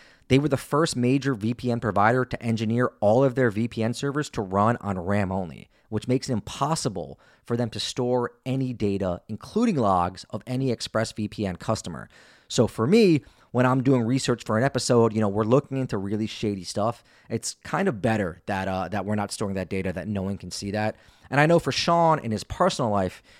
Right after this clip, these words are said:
he's, uh, you know, he's visiting certain, certain streaming websites and other websites that, you know, he wouldn't like other people to know that he goes on. So both of us, we use ExpressVPN to keep what we wanna keep private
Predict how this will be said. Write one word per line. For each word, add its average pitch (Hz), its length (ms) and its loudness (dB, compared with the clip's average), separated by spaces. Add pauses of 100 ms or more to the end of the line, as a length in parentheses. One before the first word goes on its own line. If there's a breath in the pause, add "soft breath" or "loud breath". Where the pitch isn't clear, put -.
(160 soft breath)
he's, 240 300 0
uh, 180 260 8
you 202 60 2
know, 185 100 4
he's 196 220 2
visiting 180 400 6
certain, 139 460 0
certain 139 260 -2
streaming 143 340 0
websites 139 460 4
and 120 80 0
other 131 100 4
websites 131 480 0
that, 104 260 2 (480 soft breath)
you - 120 2
know, 139 80 6
he 165 120 2
wouldn't 180 240 8
like 135 180 4
other 120 180 6
people 110 260 -2
to - 100 -4
know 101 280 2
that 90 160 -2
he 101 180 -6
goes 95 240 -2
on. 85 260 -8
So - 160 -4
both 139 360 2
of 143 80 0
us, 120 260 2 (380 soft breath)
we 113 160 2
use 180 260 4
ExpressVPN 117 880 0 (220 soft breath)
to 127 100 -8
keep 139 300 -2
what 107 120 2
we 120 120 0
wanna 131 220 2
keep - 240 -10
private 107 520 0